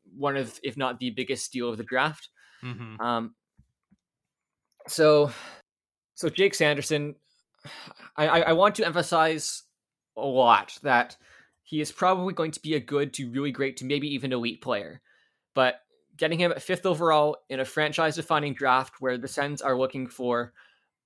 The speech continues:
Speaker 1: the players that are going to define them for the next decade,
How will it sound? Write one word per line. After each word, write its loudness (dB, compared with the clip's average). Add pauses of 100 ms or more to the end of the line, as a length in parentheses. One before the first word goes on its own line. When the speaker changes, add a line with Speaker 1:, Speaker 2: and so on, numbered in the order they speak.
(120)
Speaker 1:
the -4
players 4
that 0
are 2
going -4
to -12
define 0
them -2
for -8
the -2
next -2
decade, -2